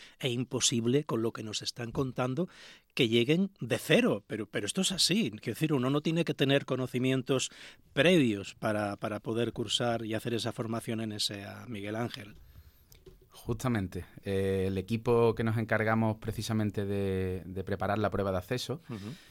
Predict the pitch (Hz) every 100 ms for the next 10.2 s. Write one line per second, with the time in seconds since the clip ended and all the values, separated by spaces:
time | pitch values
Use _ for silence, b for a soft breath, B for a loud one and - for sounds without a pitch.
0 | B - 101 95 92 90 - 95 98 98
1 | 101 98 98 98 101 104 117 120 98 95
2 | 90 87 87 90 92 90 82 - 160 92
3 | 90 95 90 92 92 92 90 95 98 95
4 | 98 101 98 95 90 85 87 - 95 98
5 | 90 98 92 98 92 92 92 87 92 90
6 | 92 90 - 95 95 90 90 107 - 92
7 | 90 87 85 101 95 98 101 92 82 92
8 | 104 117 B B B 92 90 90 92 95
9 | 90 90 92 113 104 87 82 87 120 143
10 | -